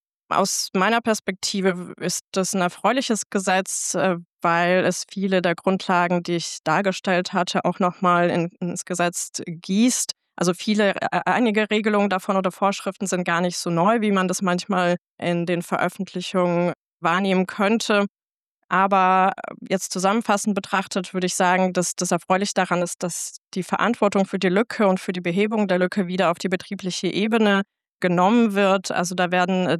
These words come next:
da gibt es eben den Artikel vier, der Vorschriften macht, wie Entgeltordnungen beschaffen werden sollen.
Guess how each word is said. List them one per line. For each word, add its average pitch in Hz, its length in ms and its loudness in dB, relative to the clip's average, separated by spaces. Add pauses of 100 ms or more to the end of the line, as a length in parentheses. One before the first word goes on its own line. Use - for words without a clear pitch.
(140)
da 175 180 -2
gibt - 200 -6
es - 320 -6 (160)
eben 180 220 0
den 180 140 2
Artikel 180 400 -2
vier, 214 460 0
der 180 160 0
Vorschriften 196 600 -2
macht, 180 280 2 (180)
wie 185 120 2
Entgeltordnungen 180 760 0
beschaffen 208 500 -2
werden 185 240 2
sollen. 180 420 2